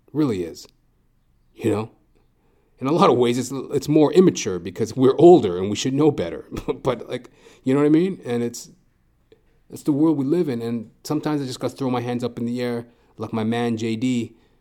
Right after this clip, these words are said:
or J C and cry out, you know, "Lord, forgive them. They do not know what they do."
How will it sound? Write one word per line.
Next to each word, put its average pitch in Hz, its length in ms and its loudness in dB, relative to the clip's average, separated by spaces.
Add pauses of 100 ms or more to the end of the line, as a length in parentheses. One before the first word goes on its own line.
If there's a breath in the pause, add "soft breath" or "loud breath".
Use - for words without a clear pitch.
or 104 140 -6
J 110 240 -4
C 113 480 -4
and 110 120 -6
cry 113 280 -4
out, 110 280 -6
you 117 140 -8
know, 110 160 -6
"Lord, 123 340 -2
forgive 120 440 -2
them. 95 260 -6 (680)
They 117 120 -2
do 113 140 0
not 113 280 -2
know 110 200 0
what 101 260 -2
they 101 160 -4
do." 95 380 -6